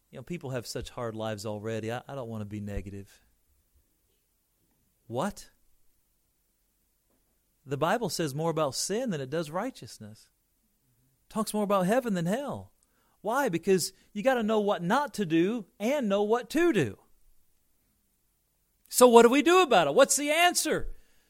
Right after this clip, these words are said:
Does the church just run and hide in a closet? Do we just start meeting in secret rooms like they do in China?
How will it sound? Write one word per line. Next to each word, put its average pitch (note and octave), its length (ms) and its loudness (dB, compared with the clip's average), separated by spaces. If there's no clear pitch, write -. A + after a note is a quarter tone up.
Does G#3+ 160 -2
the G#3+ 120 -6
church - 420 -2
just - 380 0
run C4 260 4
and C4 120 0
hide C#4 240 4
in A#3+ 80 -4
a G#3+ 40 -4
closet? D4+ 600 2
Do G3 100 2
we B3+ 160 0
just - 380 -2
start C4+ 380 2
meeting D#4 480 0
in G3+ 180 0
secret C4+ 460 2
rooms D4 460 4
like A#3 180 4
they A3 120 2
do A#3+ 220 -2
in G#3 140 2
China? D#4+ 640 2